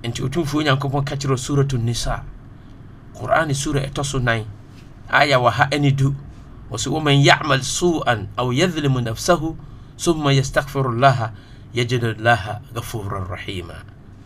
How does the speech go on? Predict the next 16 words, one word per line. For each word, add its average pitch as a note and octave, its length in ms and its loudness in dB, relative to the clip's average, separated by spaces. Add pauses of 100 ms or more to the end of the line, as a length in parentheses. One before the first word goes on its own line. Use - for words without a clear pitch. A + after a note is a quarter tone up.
(680)
Wɔse, - 220 2
obi E3+ 160 2
bia D3+ 180 4
ɔbɛyɛ C#3+ 320 2
bɔne, A#2 400 -2 (1200)
na C#3+ 260 2
ɔbɛsa D#3+ 440 4
yɔ D#3+ 400 0
amumuyɔ B2 560 2 (200)
atia D#3+ 400 0
ne C#3 100 -2
kra. G#2+ 420 0 (1700)
Na G#3+ 120 2
ɛno A3 300 6
akyi G#3 280 4
no, F#3 180 4